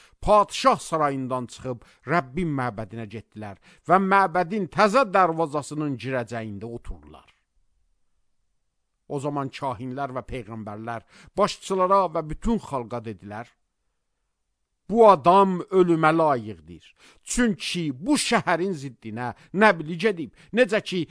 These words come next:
siz özünüz də öz qulağınızla eşidibsiniz." O vaxt Eremya bütün başçılara və xalqa dedi:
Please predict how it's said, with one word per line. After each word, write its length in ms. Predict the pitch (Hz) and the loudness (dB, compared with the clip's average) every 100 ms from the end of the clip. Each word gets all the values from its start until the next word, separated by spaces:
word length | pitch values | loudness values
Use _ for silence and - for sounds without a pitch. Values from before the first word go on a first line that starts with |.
| - | -10
siz 400 | - 254 247 156 - | -8 -4 -4 -2 6
özünüz 560 | 220 156 202 262 165 | 6 6 0 0 0
də 240 | 120 127 104 - _ - | -2 -4 -4 -12 _ 6
öz 400 | 240 269 196 165 | 12 12 10 -4
qulağınızla 880 | 196 185 151 151 175 156 127 110 92 _ - | 4 4 4 0 -2 -2 -4 -6 -8 _ -10
eşidibsiniz." 800 | 151 110 123 156 - 127 - _ _ _ _ _ _ _ _ _ _ _ _ _ _ _ _ _ _ _ _ _ _ _ _ _ _ _ _ _ _ _ _ - | -10 -8 -8 -6 -6 -8 -14 _ _ _ _ _ _ _ _ _ _ _ _ _ _ _ _ _ _ _ _ _ _ _ _ _ _ _ _ _ _ _ _ -10
O 140 | 135 | -6
vaxt 380 | 131 123 - - 139 | -4 -4 -8 -18 -12
Eremya 580 | 127 117 113 120 110 104 - | -8 -8 -8 -6 -8 -10 -14
bütün 400 | 160 214 208 131 | -8 -6 -4 -6
başçılara 760 | 117 - - - 113 104 117 107 | -8 -10 -18 -16 -12 -10 -10 -10
və 80 | 104 | -12
xalqa 520 | - 110 98 98 95 | -16 -16 -16 -16 -16
dedi: 360 | 95 95 92 | -16 -18 -20